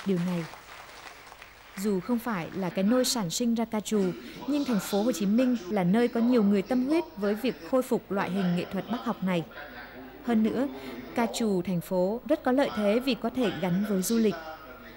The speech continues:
Hoạt động thường xuyên của câu lạc bộ ca trù và hát thơ Lạc Việt đều được thực hiện khá bài bản, chỉn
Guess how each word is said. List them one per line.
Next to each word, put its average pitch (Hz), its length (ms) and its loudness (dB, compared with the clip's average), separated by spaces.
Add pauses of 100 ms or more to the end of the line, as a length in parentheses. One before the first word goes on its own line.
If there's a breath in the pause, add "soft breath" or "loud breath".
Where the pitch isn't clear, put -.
(140)
Hoạt 214 140 2
động 214 140 2
thường 226 240 4
xuyên 285 300 2
của 226 220 2
câu 262 100 4
lạc 208 160 0
bộ 196 240 2
ca 240 160 -2
trù 208 300 2
và 170 60 0
hát 175 260 -6
thơ 240 120 2
Lạc 208 240 2
Việt 185 160 4 (200)
đều 208 160 2
được 196 180 4
thực 214 100 0
hiện 214 300 -2
khá 202 260 -4
bài 226 280 0
bản, 170 220 2 (320 loud breath)
chỉn 214 160 4